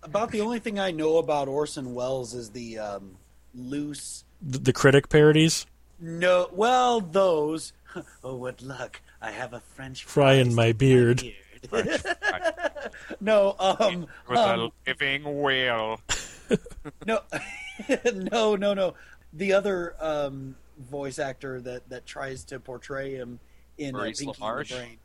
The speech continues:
Speaker 3: Yeah, Maurice LaMarche does him on The Critic, too.
Speaker 2: And he,
Speaker 1: Oh,
Speaker 2: he also
Speaker 1: nice.
Speaker 2: does him in Ed Wood.
Speaker 3: Yeah, yeah, yeah. Over Vincent D'Onofrio,
Speaker 2: <laughs>
Speaker 3: right?
Speaker 2: Yes.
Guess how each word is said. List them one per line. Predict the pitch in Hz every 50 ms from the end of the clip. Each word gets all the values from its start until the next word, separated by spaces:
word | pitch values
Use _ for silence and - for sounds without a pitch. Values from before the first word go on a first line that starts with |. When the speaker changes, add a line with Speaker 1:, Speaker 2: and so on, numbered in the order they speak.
| - - -
Speaker 3:
Yeah, | 123 123
Maurice | 123 123 131 143 143 -
LaMarche | 151 135 120 120 123 123 - -
does | 120 110 104 110
him | 107 104
on | 101 92
The | 95
Critic, | - - - 104 98 92 85 -
too. | - - 101 90 87 85 - _ _ _ _ _ _ _ _ -
Speaker 2:
And | - 147 151 -
he, | 127 135 165
Speaker 1:
Oh, | 156
Speaker 2:
he | 127 135 156
also | 156 165 - -
Speaker 1:
nice. | 147 135
Speaker 2:
does | 147 143 135 139
him | 139 139
in | 135 135
Ed | 135 131 123
Wood. | 117 120 127 127 117 98 90 - - _ _ _ - _ - _ - -
Speaker 3:
Yeah, | 120 117 117 113 107 101
yeah, | 110 135 165 170 151
yeah. | 135 139 151 147 139 123 113 131
Over | 139 139 147 143 147 135
Vincent | - 143 - - - 147 -
D'Onofrio, | 120 117 120 131 139 - - 110 101 95 -
Speaker 2:
<laughs> | -
Speaker 3:
right? | 151 - -
Speaker 2:
Yes. | 190 147 156 156 156 143 139 - - -